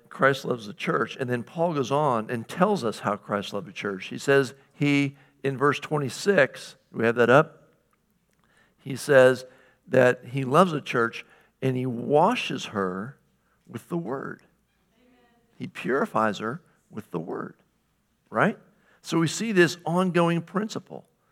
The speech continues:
How does Jesus love the church? Well, he's constantly pruning, cleansing, purifying, whatever you wish, with the word.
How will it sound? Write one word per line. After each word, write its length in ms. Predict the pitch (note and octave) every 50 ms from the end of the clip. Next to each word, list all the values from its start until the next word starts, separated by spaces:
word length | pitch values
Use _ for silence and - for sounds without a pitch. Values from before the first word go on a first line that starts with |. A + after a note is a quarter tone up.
| _ _ _ _ _ _ _ _ _ _ _ _ _ _
How 140 | _ - F#3
does 300 | A3+ F3 G3+ A#3+ C4 G#3+
Jesus 400 | D3 C#3+ C#3 B2 G#2 G2+ G2+ -
love 160 | - A2 G2+
the 40 | F#2+
church? 400 | F2 - - F2 - - - - _ _ _ _ _ -
Well, 260 | D3 D#3 E3+ F#3+ - - - _
he's 200 | - F3+ F3+ -
constantly 840 | - - - D#3+ D3 D#3 E3+ E3+ - F#3 F3+ F3 F3 F3+ F3+ F3 F3 - _ _ _
pruning, 560 | - - - C#3+ C#3+ C#3 C3+ C#3+ D#3+ F3+ F3+ - _ _ _ _ _ _
cleansing, 600 | - - C#3+ C#3+ C#3+ D3 C3 D3 D#3+ D#3+ D#3+ D#3 - _ _ _ _ _
purifying, 720 | - - E3+ F#3 F3+ D#3 - B2+ A2+ A2+ A2 A2+ C3 C#3+ - _ _ _ _ _ _ _ _ _
whatever 260 | - C3 D3+ D#3 C#3
you 160 | C3+ B2+ B2
wish, 380 | C3 F3 G3 - - - - - - _ _ _
with 340 | - A#2 B2+ C#3 C3+ - -
the 80 | - D#3+
word. 480 | D#3+ D#3 E3 G3 G#3 G3 - - _